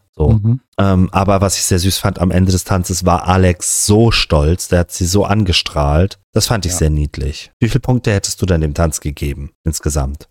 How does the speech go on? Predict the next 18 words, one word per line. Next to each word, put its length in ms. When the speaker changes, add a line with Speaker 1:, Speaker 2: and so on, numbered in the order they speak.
Speaker 1:
Oder 200
hast 240
du 60
gegeben? 260
Speaker 2:
Habe, 300
ich 260
habe 560
acht 340
Punkte 340
gegeben. 380
Speaker 1:
Ich 180
auch. 340
Speaker 2:
Fand's 120
Speaker 1:
Acht. 60
Speaker 2:
wirklich, 560
Speaker 1:
Ja. 140
Speaker 2:
wirklich 260
gut. 180